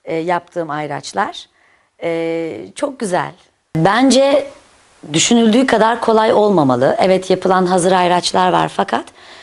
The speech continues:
e, benim bu tasarladığım ayraçlar, e, neredeyse her, e, on beş yirmi sayfada bir, e, hikayenin içinden bir şeyler, e, var.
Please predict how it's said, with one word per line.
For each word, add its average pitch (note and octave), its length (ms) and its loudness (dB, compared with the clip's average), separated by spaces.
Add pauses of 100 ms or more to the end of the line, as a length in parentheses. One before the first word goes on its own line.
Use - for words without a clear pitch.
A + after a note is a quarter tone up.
(320)
e, E3+ 180 2
benim G#3+ 220 2
bu A#3+ 60 -2
tasarladığım G#3 720 0
ayraçlar, F#3 720 -4 (480)
e, E3 320 -2
neredeyse G#3+ 800 -2 (260)
her, A3 400 -2 (100)
e, E3+ 260 -4
on G#3 260 -2
beş G#3 300 -6
yirmi G3+ 260 -4
sayfada D3+ 560 -6
bir, G#3+ 320 -10 (540)
e, D#3 560 -2 (100)
hikayenin G#3 500 -2
içinden G3+ 480 -6
bir A3+ 60 -6
şeyler, A3 580 -2
e, C3+ 400 -14 (160)
var. D3+ 400 -4